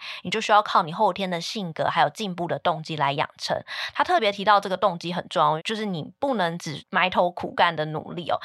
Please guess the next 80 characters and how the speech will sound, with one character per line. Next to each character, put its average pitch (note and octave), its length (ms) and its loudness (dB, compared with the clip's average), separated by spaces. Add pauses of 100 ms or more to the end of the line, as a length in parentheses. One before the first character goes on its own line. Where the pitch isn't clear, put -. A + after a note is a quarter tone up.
(140)
你 F3+ 100 -2
要 F3+ 80 6
知 F#3 160 -4
道 F#3 140 6
你 D3+ 80 -8
自 F3 120 -6
己 D3+ 120 -6
为 D#3+ 260 2
什 - 180 -4
么 - 160 -6
努 - 260 -10
力 B2 140 -12
哦。 - 120 -4 (280)
所 - 140 2
以 C#4+ 60 6
大 C4+ 160 8
家 B3+ 160 6
呢， A#3+ 160 2
不 G#3+ 100 0
要 F3 140 8
再 G3 100 4
用 F#3 160 4
天 G3+ 240 0
赋 A3 180 -2
来 D3 140 2
决 D3 140 -4
定 F#3+ 120 -4
自 F#3+ 120 -6
己 E3 100 -10
能 C#3 180 -4
做 F#3 160 -2
什 - 160 -6
么 - 140 -10
了。 - 200 -12 (320)
我 G#3 120 2
认 F4 200 8
为 G#3+ 160 6
呢， F#3+ 300 2
格 F#3+ 120 0
兰 F3+ 180 4
特 B3+ 160 0
在 B3 140 2
书 A3 220 -4
中 G#3 140 2
他 G3+ 280 4
也 E3+ 200 -2
展 D#3+ 200 0
现 G#3 120 -2
了 F#3 80 0
一 F3+ 60 -2
种 E3+ 180 -4
思 - 200 -8
辨 F#3 160 -2
的 D#3 80 -2
精 D#3+ 260 -8
神 - 160 -2
啊， - 60 -4
就 G3+ 140 -2
感 F3 140 4
觉 E3+ 120 0
这 G#3+ 100 -2
本 F3+ 140 0
书 E3+ 220 -4
是 F#3 100 -6
他 E3+ 200 2
在 E3 220 4 (260)
挑 E3 240 6
战 G3+ 200 6
什 F#3 100 -4
么 D#3 80 -6
是 F#3+ 120 -6
潜 - 280 -4
力， D#3+ 140 -6
挑 D#3 180 2
战 F3+ 140 4
什 E3+ 120 -4
么 C#3+ 60 -8
是 E3 120 -6
天 D3+ 280 -4
赋。 - 220 -10